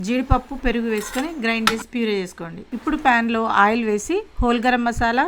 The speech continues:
బిర్యానీ ఆకు వేసి వేగాక అల్లం వెల్లుల్లి పేస్ట్ వేసి వేయించుకోండి. తర్వాత పసుపు, కారం, ధనియాల పొడి, జీలకర్ర పొడి వేసేసి వేగినాక టమాటో ప్యూరీని కూడా వేసుకొని సాల్ట్ వేసి ఉడికించండి.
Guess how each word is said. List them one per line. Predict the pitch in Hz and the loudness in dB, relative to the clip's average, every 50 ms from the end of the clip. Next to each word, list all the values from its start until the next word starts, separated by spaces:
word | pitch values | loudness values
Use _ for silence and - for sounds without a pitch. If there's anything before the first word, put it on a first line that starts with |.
| 320 - | 0 -2
బిర్యానీ | 202 208 208 220 214 226 220 208 | 0 0 2 0 0 0 0 0
ఆకు | 208 202 - 208 202 202 | 0 -2 -2 -2 0 0
వేసి | 202 196 202 - 185 202 | 0 -2 -4 -6 -2 0
వేగాక | 208 214 208 233 214 202 - 269 311 392 - - - - - 226 | 0 2 2 0 -2 -2 0 -2 -2 -2 -2 -10 -10 2 2 4
అల్లం | 233 247 262 262 262 | 4 6 4 4 4
వెల్లుల్లి | 254 240 233 226 220 214 226 | 2 2 2 0 0 0 0
పేస్ట్ | 220 220 220 - 214 208 | 0 0 -2 -4 -2 0
వేసి | 214 214 - - 339 403 381 320 | 0 0 0 0 -2 0 2 2
వేయించుకోండి. | 240 226 214 - - 220 185 170 175 - - - - - - 196 | 0 0 -2 -4 -6 -8 -8 -8 -8 -12 -16 -20 -20 -8 -4 -2
తర్వాత | 208 208 208 208 208 302 311 311 - | 0 0 0 2 0 0 -2 0 -2
పసుపు, | 220 220 - 247 240 - 302 339 349 - - | -4 -2 -4 -8 -6 -4 -2 -2 -2 0 2
కారం, | 233 208 196 196 220 262 359 - 214 190 220 | 2 4 4 2 0 -4 -6 -6 -4 0 0
ధనియాల | 220 214 240 247 254 247 220 | 2 2 4 2 2 2 0
పొడి, | 247 240 240 269 226 214 | -2 -2 -2 -2 -4 -2
జీలకర్ర | 226 220 220 226 214 208 - | -4 -4 -2 -2 -4 -4 -4
పొడి | 196 190 - - - - - 214 | -4 -6 -6 -8 -12 -10 -2 -2
వేసేసి | 220 220 226 233 220 - 254 214 190 | -2 -2 -2 -6 -8 -6 -6 -2 0
వేగినాక | 220 220 233 233 233 226 208 190 262 285 392 - - - - - - - - | 0 0 2 0 0 -2 -2 0 0 -2 -2 -2 -6 -18 -20 -20 -16 -2 0
టమాటో | 240 240 240 254 240 254 247 - 240 | 2 4 4 2 2 0 -2 -2 -2
ప్యూరీని | 233 214 220 220 220 214 208 | -2 0 0 -2 -2 -2 -2
కూడా | 208 202 214 208 208 | -2 -2 -2 -2 -4
వేసుకొని | 202 202 - - 220 233 294 440 - - - - - - - - - - | -4 -6 -8 -6 -6 -6 -6 -6 -10 -16 -20 -20 -20 -20 -20 -20 -10 0
సాల్ట్ | 247 240 247 262 254 269 240 220 | 2 2 4 2 2 -2 -2 -4
వేసి | 208 208 - 320 302 | -4 -4 -4 -4 -4
ఉడికించండి. | 240 233 - 226 208 185 196 185 180 165 | -4 -4 -4 -6 -6 -6 -8 -10 -10 -10